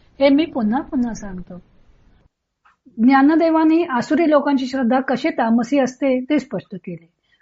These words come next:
आता ते तामसी तप कसे आचरतात, ते स्पष्ट करत आहेत. स्वतःच्या व इतर प्राणीमात्रांच्या शरीरात शस्त्रे टोचून जखमा करणे,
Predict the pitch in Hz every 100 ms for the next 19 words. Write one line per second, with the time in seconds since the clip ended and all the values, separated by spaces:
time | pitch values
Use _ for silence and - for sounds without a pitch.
0 | - 254 262 269 311 311 226 247 254 320
1 | - 320 - 254 311 285 254 254 233 247
2 | 254 _ _ - 320 - 196 160 190 180
3 | 175 175 165 165 - _ _ _ _ -
4 | 302 294 339 339 339 320 330 320 262 311
5 | 311 262 277 285 269 269 262 269 262 226
6 | 240 254 254 - - 247 254 262 262 240
7 | 247 262 233 - 240 269 233 202 190